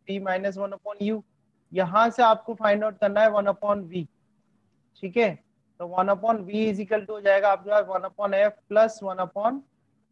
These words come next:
U, Okay। अब one upon F focal length, focal length कितनी है आपकी, twenty centimeter, Plus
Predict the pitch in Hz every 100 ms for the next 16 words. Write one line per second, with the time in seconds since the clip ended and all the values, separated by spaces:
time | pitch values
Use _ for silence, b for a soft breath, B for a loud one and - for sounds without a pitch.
0 | 175 180 175 _ _ _ _ _ 175 180
1 | 226 151 - _ _ _ 165 170 190 202
2 | 214 208 226 220 208 202 _ 196 - 220
3 | 190 165 - 175 185 208 214 208 208 208
4 | 208 202 208 226 214 196 190 214 196 170
5 | 165 160 - 147 _ _ _ _ _ -
6 | 214 233 233 - - -